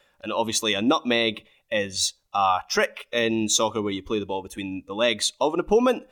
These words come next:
opponent, therefore a nutmeg. The other theory is slightly, uh, less romantic and is more straightforward, and that's simply that nutmeg is rhyming slang for legs. And as I've just said,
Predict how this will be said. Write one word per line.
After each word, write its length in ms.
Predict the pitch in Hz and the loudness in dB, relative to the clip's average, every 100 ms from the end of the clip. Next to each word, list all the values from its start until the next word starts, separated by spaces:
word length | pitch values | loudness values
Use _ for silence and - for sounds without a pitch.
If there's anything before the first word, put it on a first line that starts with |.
| _ | _
opponent, 480 | 135 190 214 202 101 | 0 2 2 0 4
therefore 720 | 143 151 - 131 127 123 113 - _ _ _ | 4 4 4 4 6 6 4 -2 _ _ _
a 80 | 127 | 2
nutmeg. 580 | 127 113 - 78 87 - _ _ | 4 2 -2 -10 -12 -18 _ _
The 100 | 131 - | -2 0
other 340 | - 180 165 | 4 4 4
theory 680 | - - 135 127 127 117 - _ | 0 0 4 6 6 4 0 _
is 140 | - - | -4 -2
slightly, 720 | 147 151 - 117 110 107 - | 2 2 4 4 4 4 2
uh, 340 | 104 101 98 - | 0 0 -2 0
less 400 | 131 165 - - | 0 2 0 -6
romantic 720 | 107 107 113 110 202 - - - | -2 0 0 2 0 -2 -8 -4
and 180 | 104 104 | -2 -2
is 140 | 107 | 2
more 140 | 175 | 2
straightforward, 680 | 156 113 - - 110 107 107 - - - | 2 -2 -4 0 2 4 2 -4 -18 -6
and 140 | 107 | -2
that's 180 | 110 - | 0 2
simply 300 | 117 113 110 | 0 0 -2
that 160 | 113 | -2
nutmeg 460 | 117 117 120 113 107 - - | -2 -2 0 0 -2 -10 -8
is 160 | 107 | -2
rhyming 300 | 107 120 110 | 2 2 2
slang 460 | 98 110 107 107 104 _ | 0 2 2 2 -4 _
for 200 | - 113 | -4 -2
legs. 440 | 110 92 87 - - _ | 0 -4 -4 -8 -8 _
And 160 | 104 101 | -6 -4
as 140 | 101 | -4
I've 80 | 98 | -6
just 200 | 107 - | -6 0
said, 300 | 131 143 | 2 2